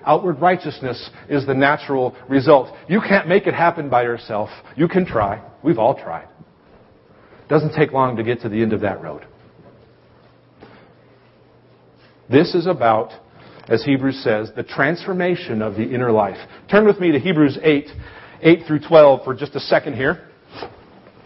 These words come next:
Hebrews eight, eight to twelve. This is a quote from Jeremiah thirty-one.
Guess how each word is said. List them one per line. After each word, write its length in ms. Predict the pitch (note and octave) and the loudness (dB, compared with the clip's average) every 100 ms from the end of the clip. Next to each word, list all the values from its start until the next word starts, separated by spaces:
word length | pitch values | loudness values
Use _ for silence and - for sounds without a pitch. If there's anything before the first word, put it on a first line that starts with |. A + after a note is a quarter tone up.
| - - | -10 -2
Hebrews 320 | D#3 E3 - G3 | 4 4 2 2
eight, 180 | G3+ G3 | 0 0
eight 160 | F3+ - | -4 -4
to 80 | B2+ | 0
twelve. 380 | E3+ C3 - - - _ _ - - - - - | 2 2 0 -14 -20 _ _ -20 -20 -20 -10 2
This 140 | E3+ | 2
is 120 | E3+ | 2
a 60 | D#3+ | -2
quote 320 | - A#3+ A#3+ | 2 2 2
from 200 | G#3+ D#3+ | -2 -2
Jeremiah 580 | C3 F#3+ E3+ F3 F3 B2+ | 2 4 4 2 0 -2
thirty-one. 640 | F3+ E3 C#3+ C3+ B2+ G#2 | -2 -2 -2 -2 -4 -4